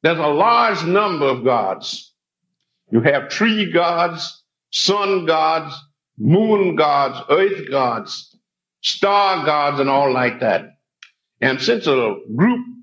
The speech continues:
of colleges make up a university, then a group of the little gods make up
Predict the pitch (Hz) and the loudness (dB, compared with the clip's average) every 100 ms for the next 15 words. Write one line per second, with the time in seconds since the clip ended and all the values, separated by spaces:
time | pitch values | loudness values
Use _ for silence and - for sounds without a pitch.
0 | _ - 135 127 - - _ _ _ - | _ -2 -2 -2 -6 -20 _ _ _ 0
1 | 226 190 139 151 151 143 196 196 180 160 | 2 2 0 -4 -2 0 0 -2 -2 -2
2 | 190 185 180 208 151 110 101 127 - _ | 0 0 2 0 -2 -10 -12 -14 -16 _
3 | _ _ _ - 190 202 180 131 233 247 | _ _ _ 0 0 2 -2 0 0 0
4 | - 170 143 143 135 117 123 226 240 190 | 0 0 0 0 0 0 2 2 2 0
5 | 151 151 160 160 143 185 208 190 190 | -2 -2 -2 -4 -2 0 0 -2 -4